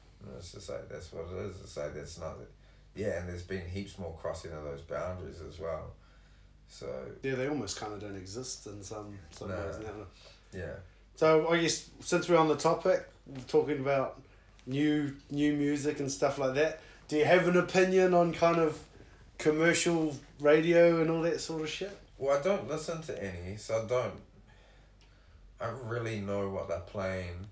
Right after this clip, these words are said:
Speaker 1: Like, boys at work will play, like, Flavor of Mine and shit.
Speaker 2: Mm-hmm.
Speaker 1: I fucking hate it. But there'll be, like, songs on there, I'll be like, "Aight, this is cool."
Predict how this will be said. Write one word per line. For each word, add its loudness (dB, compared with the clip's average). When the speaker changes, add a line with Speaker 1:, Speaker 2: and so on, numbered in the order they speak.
Speaker 1:
Like, -6
boys -2
at -6
work -6
will -8
play, -8
like, -12
Flavor -10
of -12
Mine -6
and -10
shit. -12
Speaker 2:
Mm-hmm. -4
Speaker 1:
I -8
fucking -6
hate -6
it. -12
But 0
there'll -2
be, -6
like, -4
songs -6
on -8
there, -8
I'll -8
be -12
like, -8
"Aight, -8
this -14
is -16
cool." -12